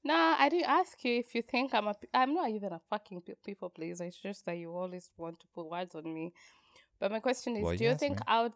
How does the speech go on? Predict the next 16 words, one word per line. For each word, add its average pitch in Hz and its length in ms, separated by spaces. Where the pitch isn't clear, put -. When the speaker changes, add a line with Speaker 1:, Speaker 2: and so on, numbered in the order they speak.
Speaker 1:
think 208 320
that's 214 220
hot - 320
or 180 100
not? 175 240
Speaker 2:
Hot 107 200
or 110 60
not? 117 360
Speaker 1:
That's 220 200
the - 60
question. 202 460
It - 60
doesn't 220 300
matter. 208 300
Whatever 190 260
the 208 100